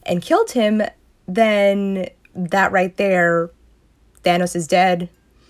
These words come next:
You know, they still have to deal with the army, but without Thanos, there's less of a concern about, you know, him snapping away the entire universe. So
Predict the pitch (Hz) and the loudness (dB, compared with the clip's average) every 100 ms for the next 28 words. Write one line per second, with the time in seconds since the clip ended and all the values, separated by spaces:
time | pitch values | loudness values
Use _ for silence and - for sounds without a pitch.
0 | - 190 185 185 196 185 185 185 180 180 | -6 -2 -2 0 0 0 0 0 0 -2
1 | - 180 208 196 180 165 165 160 - 160 | -2 0 2 0 -2 -2 -2 -2 -4 -6
2 | 160 156 254 285 269 254 247 - - _ | -6 -4 -4 -2 2 2 0 -4 -12 _
3 | _ _ - 202 190 185 180 175 185 - | _ _ -8 -4 -2 -2 -4 -6 -6 -2
4 | 190 190 180 165 151 156 160 160 165 170 | 0 0 0 -2 -2 -4 -6 -6 -6 -6
5 | - 190 175 165 170 160 165 151 151 151 | -4 -4 -2 -2 -4 -2 -2 -4 -6 -10
6 | 165 160 170 196 - - - - - - | -8 -6 -4 -4 -4 -6 -8 -10 -14 -16
7 | _ _ _ _ _ _ _ _ _ _ | _ _ _ _ _ _ _ _ _ _
8 | _ - - 196 180 175 165 | _ -14 -2 0 2 2 0